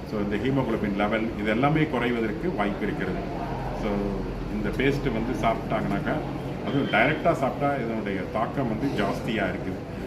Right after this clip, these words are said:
So, இதே sometimes ஏதோ சாதத்துல கலந்து சாப்பிட்றப்ப அந்த புகை போனதுக்கப்புறம் சாப்பிட்டாங்கன்னா, அதனுடைய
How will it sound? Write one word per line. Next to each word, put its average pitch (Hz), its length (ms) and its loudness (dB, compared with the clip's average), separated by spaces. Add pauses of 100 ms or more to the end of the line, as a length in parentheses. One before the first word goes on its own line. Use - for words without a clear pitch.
(120)
So, 139 80 6
இதே 143 160 6
sometimes 139 540 4 (100)
ஏதோ 127 320 2
சாதத்துல 131 440 0
கலந்து 123 320 0
சாப்பிட்றப்ப 117 580 0 (280)
அந்த 110 280 0
புகை 165 200 4
போனதுக்கப்புறம் 156 720 2
சாப்பிட்டாங்கன்னா, 127 640 0
அதனுடைய 110 320 -2